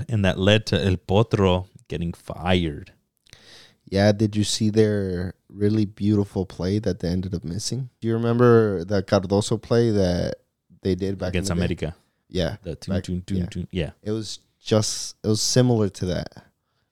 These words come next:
Speaker 2: But Cruz Azul was doing it to Toluca. They went up, like, right in front of the goal, and he missed it wide.
Speaker 1: Jesus Christ.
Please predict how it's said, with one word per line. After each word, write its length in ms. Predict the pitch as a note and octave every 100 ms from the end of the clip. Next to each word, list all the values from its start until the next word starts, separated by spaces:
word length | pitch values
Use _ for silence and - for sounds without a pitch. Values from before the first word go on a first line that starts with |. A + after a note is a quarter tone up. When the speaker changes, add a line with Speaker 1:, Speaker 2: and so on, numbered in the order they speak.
| _
Speaker 2:
But 140 | G#2 F2+
Cruz 180 | G#2 F#2+
Azul 200 | G2 G2
was 220 | E2 D2+
doing 160 | F2+
it 100 | F2+ -
to 80 |
Toluca. 540 | F2+ G#2 C3 C3+ F#2 G2+ _ _ _ _ _
They 240 | - F2 F2
went 280 | F2+ G2+ A#2
up, 300 | C3+ C#3+ - _ _ _ _ -
like, 200 | F#2+ F#2+
right 160 | F#2
in 120 | B2 B2
front 220 | C#3 C3
of 40 |
the 80 | B2
goal, 640 | - B2 C3 F#2+ G2 A2+ _ -
and 140 | F#2
he 100 | G2
missed 320 | G#2 G#2 - -
it 60 |
wide. 340 | D2+ E2+ E2+ - _ _ _ _
Speaker 1:
Jesus 400 | - - _ -
Christ. 400 | - - - -